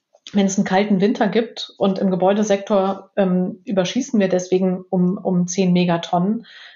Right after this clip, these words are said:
dann macht es möglicherweise nicht so viel Sinn, deshalb ein Sofortprogramm auflegen zu müssen.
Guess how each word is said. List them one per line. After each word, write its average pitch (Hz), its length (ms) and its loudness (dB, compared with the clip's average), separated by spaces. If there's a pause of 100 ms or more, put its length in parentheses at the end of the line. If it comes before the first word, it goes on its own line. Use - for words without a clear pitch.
(160)
dann 180 160 0
macht 208 180 -4
es 214 140 -8
möglicherweise 208 560 2
nicht 208 180 2
so 208 100 -4
viel 208 160 -2
Sinn, 214 260 2
deshalb 214 420 -2
ein 196 400 0
Sofortprogramm 202 640 -2
auflegen 165 440 -2
zu 175 200 -6
müssen. - 420 -8